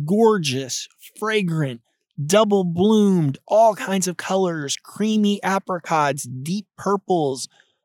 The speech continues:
of Hemeroculus in the universe. But if you go into a local garden center, your odds are you're not gonna see that selection.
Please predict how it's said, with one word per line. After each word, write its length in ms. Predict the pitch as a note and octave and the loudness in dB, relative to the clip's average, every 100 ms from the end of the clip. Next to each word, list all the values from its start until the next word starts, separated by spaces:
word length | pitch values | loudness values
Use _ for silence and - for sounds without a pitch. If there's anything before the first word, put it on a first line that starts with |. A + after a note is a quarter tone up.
| - | -2
of 200 | G3 G#3 | 0 2
Hemeroculus 920 | E3+ F#3+ F#3 F3 F#3 F3+ F3 F3 - | 2 2 2 2 0 -2 -4 -4 -4
in 180 | - G3+ | 0 0
the 80 | G3+ | 2
universe. 720 | F#3+ G3+ A#3+ D3+ B2 - - - _ _ _ _ - | 0 0 0 -4 -8 -10 -10 -12 _ _ _ _ -6
But 60 | |
if 100 | F3 | -4
you 120 | G3 A#3+ | -4 -6
go 180 | C#4+ | -2
into 220 | C4 A#3 F3+ | -2 0 -2
a 20 | |
local 360 | E3+ E3 - | -2 -4 -4
garden 340 | B2+ E3+ D3+ D3 | -2 -2 -2 -4
center, 360 | - - - - _ _ _ _ - | -6 -8 -12 -18 _ _ _ _ -16
your 120 | - | -6
odds 360 | C3+ E3+ F#3 C3 | -2 0 0 0
are 380 | B2+ C#3 C#3 D3+ _ _ | -2 -2 -8 -14 _ _
you're 100 | - | -18
not 280 | - - - | -14 -14 -8
gonna 200 | B2+ A#2+ | -4 -2
see 200 | - D3 | -2 -2
that 220 | B2 - | -4 -4
selection. 680 | - - - F#3+ - - | -4 -4 -8 -8 -8 -8